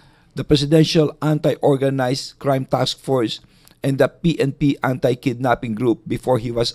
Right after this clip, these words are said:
appointed Undersecretary. So, ito po yung maibibigay kong pangalan, kamukha ng sinabi ko, yung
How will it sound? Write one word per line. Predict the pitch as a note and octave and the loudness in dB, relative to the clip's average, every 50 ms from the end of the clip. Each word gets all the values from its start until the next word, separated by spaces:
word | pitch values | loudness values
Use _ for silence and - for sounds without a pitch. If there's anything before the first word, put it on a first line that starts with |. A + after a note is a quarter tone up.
| - | -6
appointed | A2 - - A#2+ A2+ A2 G#2 - - G#2+ G2 F#2+ - - - _ _ _ _ _ _ _ _ | -8 -4 -2 -2 -2 -2 -4 -4 -4 -4 -2 -4 -6 -12 -20 _ _ _ _ _ _ _ _
Undersecretary. | A#2 A#2 A#2 A2 A2 A2 G#2 G2 - _ _ _ - - - - - G2+ - - G2+ D#2+ - - - _ _ _ _ _ _ - - - _ _ - - - _ _ - | -8 -6 -4 -2 0 0 0 -2 -4 _ _ _ -12 -8 -8 -6 -6 -6 -6 -6 -8 -8 -8 -10 -12 _ _ _ _ _ _ -20 -20 -20 _ _ -20 -20 -20 _ _ -6
So, | - - D3 - | -2 -2 -2 0
ito | - - D#3 - D#3+ | 0 -2 -2 0 -2
po | D3+ - - F3+ G3+ G3+ D#3+ - - _ _ _ - | -2 0 4 6 6 6 4 2 -4 _ _ _ -4
yung | D3+ D#3 D#3 D3 C#3 | -2 0 0 0 0
maibibigay | C3+ - - C#3 C3+ C#3+ C#3+ C#3 C#3+ C#3 D3 C#3 C3+ C3 - | -2 -2 -2 0 2 2 2 2 0 0 0 0 -2 -2 -6
kong | - - C3+ C3 | -6 -8 -6 -6
pangalan, | - C#3 C3+ D#3 D#3+ E3+ F3+ F#3 F#3 F#3 F3+ | -4 -2 0 0 2 2 2 2 2 0 -2
kamukha | - C3+ B2 B2 B2 - - B2+ A#2+ B2+ | -4 -6 -8 -8 -6 -6 -6 -6 -6 -6
ng | B2 A#2 G2+ - - | -10 -10 -12 -12 -12
sinabi | - - C3+ B2+ B2 A#2 A#2 B2 C3 | -10 -8 -6 -4 -2 -2 -2 -4 -6
ko, | - - D#3+ E3+ E3 | -4 -2 0 2 2
yung | D#3+ D3 B2+ A2+ G#2 E2+ - - | 2 0 -2 -4 -6 -8 -12 -16